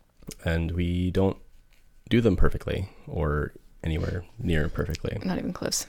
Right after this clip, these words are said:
Speaker 1: Yeah, and so that's where, like, the confess to one another is, is so important, because we're gonna fail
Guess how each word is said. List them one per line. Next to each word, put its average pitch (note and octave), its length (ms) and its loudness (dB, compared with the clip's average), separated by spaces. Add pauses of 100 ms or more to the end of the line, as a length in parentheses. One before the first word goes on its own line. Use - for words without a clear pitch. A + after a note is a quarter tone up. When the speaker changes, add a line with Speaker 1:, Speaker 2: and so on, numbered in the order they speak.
Speaker 1:
Yeah, - 140 -8
and F#2 180 -6
so - 120 -2
that's - 380 -2 (840)
where, D#2+ 500 2 (100)
like, E2 240 -2
the D#2+ 100 2
confess - 680 2 (240)
to - 100 6
one F2+ 120 10
another D#2 240 4
is, D2+ 260 0
is F2 180 -2
so E2+ 120 4
important, D#2+ 320 4
because E2 220 0
we're D#2+ 80 0
gonna E2 160 2
fail F2 540 6